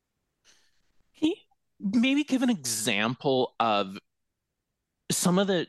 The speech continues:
tangible harms out there or i-, incorrect decisions that A I m-, could be making or that you've seen it make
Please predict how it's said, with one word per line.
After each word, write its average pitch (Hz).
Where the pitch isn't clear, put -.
tangible 117
harms 98
out 87
there 82
or 85
i-, 101
incorrect 107
decisions 92
that -
A 90
I 87
m-, 110
could 131
be 135
making 117
or 98
that 98
you've 98
seen 104
it 95
make 87